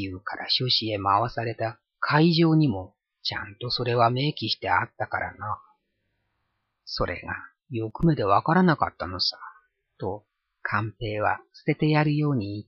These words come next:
て、カラカラと笑った。だが、あいつらのように恥を忍んで生き延びたところで、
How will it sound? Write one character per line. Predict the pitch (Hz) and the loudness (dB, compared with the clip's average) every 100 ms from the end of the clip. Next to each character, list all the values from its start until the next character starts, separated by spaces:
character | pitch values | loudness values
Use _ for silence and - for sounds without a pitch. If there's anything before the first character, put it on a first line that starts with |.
| - | -10
て、 | 107 - _ _ _ | -10 -10 _ _ _
カ | - 214 | -6 -2
ラ | 202 | 0
カ | - | 0
ラ | - | -2
と | - 95 | -6 -6
笑 | 87 87 87 | -2 -2 -2
っ | - - | -10 -18
た。 | - _ _ _ _ _ _ _ _ _ _ _ _ _ _ _ _ 127 | -18 _ _ _ _ _ _ _ _ _ _ _ _ _ _ _ _ -12
だ | 107 87 - - - - _ - | -4 -4 -4 -8 -8 -10 _ -6
が、 | - | -4
あ | 110 | -4
い | 113 | -8
つ | - | -8
ら | 113 | -6
の | 104 | -6
よ | 104 107 | -6 -4
う | 110 | -4
に | 101 | -6
恥 | 110 - 123 139 | -8 -6 -4 -2
を | 120 | 0
忍 | 120 110 120 | -2 -4 -4
ん | 120 | -4
で | 107 | -6
生 | 117 | -8
き | - 135 | -4 0
延 | 135 | 0
び | 113 | 0
た | 104 | -2
と | 117 | -4
こ | - 120 | -6 -6
ろ | 113 | -4
で、 | 107 | -8